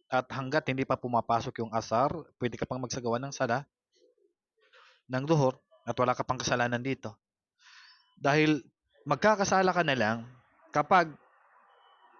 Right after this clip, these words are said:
pumasok na ang susunod na sala. Halimbawa, sa kanyo po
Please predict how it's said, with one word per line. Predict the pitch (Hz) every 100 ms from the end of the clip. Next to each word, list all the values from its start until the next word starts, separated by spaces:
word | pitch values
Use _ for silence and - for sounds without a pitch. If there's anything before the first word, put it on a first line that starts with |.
| _
pumasok | - 170 170 175 180 170
na | 156
ang | 165
susunod | 151 151 139
na | 131
sala. | 117 101 95
Halimbawa, | 123 135 190 180 160 - _ - -
sa | -
kanyo | 139 143 143
po | 135 165